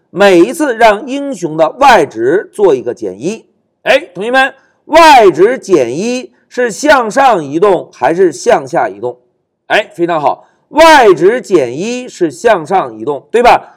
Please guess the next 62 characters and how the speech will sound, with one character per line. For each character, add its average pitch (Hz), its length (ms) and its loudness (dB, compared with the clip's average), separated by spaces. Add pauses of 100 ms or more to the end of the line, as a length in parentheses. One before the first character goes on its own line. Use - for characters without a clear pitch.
因 302 280 0
为 262 240 4
Y 285 420 4
轴 139 180 -2
的 208 120 0
数 202 200 -2
值 143 420 0 (180)
是 240 260 2
从 180 400 -6
上 233 320 2
向 196 320 -2
下 165 420 2
依 226 240 -12
次 151 280 -4
递 165 200 -10
增 196 200 -6
的， 233 120 2 (320)
我 165 120 -2
们 240 120 -2
让 269 280 2
Y 269 340 4
值 143 260 0
变 220 320 -2
小， 123 600 -2 (100)
就 247 140 -6
是 220 120 -2
在 214 220 4
向 190 320 0
屏 147 260 -8
幕 233 240 -4
的 156 140 0
上 156 420 -2
方 123 240 -12
移 107 140 -14
动， 135 220 -10 (180)
对 247 80 -4
吧？ 247 380 0 (120)
好， 285 360 0 (180)
明 247 300 -4
确 330 180 4
了 240 140 2
演 165 180 0
练 175 160 -6
步 277 180 -4
骤 202 140 2
之 240 140 4
后， 269 300 2 (120)
我 131 100 -6
们 175 80 -8
就 220 160 2
回 143 300 -2
到 190 240 4
P - 240 -14
Y 247 180 2
charm 208 340 2
来 120 200 0
实 165 300 -8
现 202 260 -4
一 - 20 -16
下 120 140 -10
代 131 140 -4
码。 98 220 -8